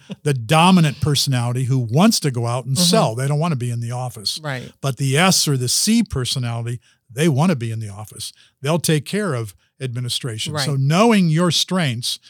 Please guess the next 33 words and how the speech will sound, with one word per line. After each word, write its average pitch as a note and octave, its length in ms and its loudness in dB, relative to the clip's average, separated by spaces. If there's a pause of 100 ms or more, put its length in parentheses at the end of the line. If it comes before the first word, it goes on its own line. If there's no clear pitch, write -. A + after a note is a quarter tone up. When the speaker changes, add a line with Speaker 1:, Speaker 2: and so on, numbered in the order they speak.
(220)
Speaker 1:
knowing E3 280 0
your D3 140 2
disc C#3 380 -2
profile A#2 540 -4
strengths E3 480 -4
will C3+ 200 -4 (400)
help B3+ 280 0
you G#2 220 -14 (260)
to D3+ 300 -2
understand D#3+ 580 2
what C#3+ 260 2
you D3+ 240 2
ought D3 120 2
to D3 80 2
be C3 120 0
doing C3+ 380 2
and B2 140 0
what B2+ 160 -6
you're, C3+ 260 -2 (680)
what C3+ 160 -10
you're C3 120 -2
capable E3+ 640 2
of A2 80 -4
doing, B2+ 240 0
what C#3 160 0
you C#3 140 2
like D#3+ 400 2
to C3+ 100 -2
do. A2+ 300 -4 (120)
And G3+ 380 4
then A3+ 220 2
it D#3+ 100 2
says, C#3+ 300 0